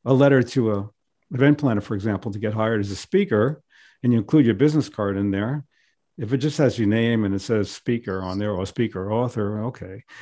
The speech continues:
But you send something like that, you don't have to say anything. It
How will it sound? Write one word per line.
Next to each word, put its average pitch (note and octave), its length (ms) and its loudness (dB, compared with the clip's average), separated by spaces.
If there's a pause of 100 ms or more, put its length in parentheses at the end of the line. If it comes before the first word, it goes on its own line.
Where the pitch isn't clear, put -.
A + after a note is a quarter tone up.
(180)
But B2+ 80 6
you A#2 120 6
send C#3 260 6
something C3+ 240 4
like G#2 240 4
that, G#2+ 360 2 (1080)
you C3 120 -2
don't E3+ 100 6
have D3+ 100 4
to C3 60 -4
say G#2+ 200 -2
anything. G2+ 360 0
It - 100 -14